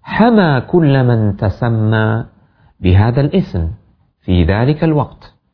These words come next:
Kemudian Allah subhanahu wa ta'ala, ya, menjaga, menjaga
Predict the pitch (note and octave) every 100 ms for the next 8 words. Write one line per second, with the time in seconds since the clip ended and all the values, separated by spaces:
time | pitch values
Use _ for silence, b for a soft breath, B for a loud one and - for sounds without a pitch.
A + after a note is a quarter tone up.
0 | _ _ _ F2 F2+ F#2+ B2+ C#3 F#2 A#2
1 | C3+ - G2+ A#2 F#2+ F2 E2+ E2 E2+ E2
2 | A#2+ G3+ - _ - A2 G#2 G2+ C3+ F#2+
3 | F#2+ - _ _ _ _ _ _ _ -
4 | F2+ D#2+ F2 E2 D#3 -